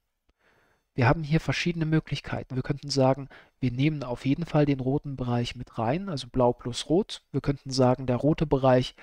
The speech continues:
bleibt außen vor, also nur der blaue wird genutzt für die Schätzung des Regressionskoeffizienten. Oder wir könnten sagen, wir nehmen den blauen und einen Teil des roten.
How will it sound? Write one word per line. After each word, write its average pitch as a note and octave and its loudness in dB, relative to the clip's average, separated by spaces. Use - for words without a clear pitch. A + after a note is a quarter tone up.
bleibt B2+ 2
außen B2 -2
vor, F3 4
also B2 -2
nur C#3+ 0
der B2+ 0
blaue C3+ 2
wird - 0
genutzt G3 -2
für F3+ 0
die F3 0
Schätzung F3 -2
des E3 0
Regressionskoeffizienten. E3+ -2
Oder D#3+ 4
wir D#3 0
könnten D3+ -8
sagen, C#3+ 2
wir B2+ 2
nehmen D3+ 4
den B2+ 0
blauen E3 4
und D3+ -6
einen B2+ 2
Teil C3+ 4
des C#3+ 0
roten. A#2 -4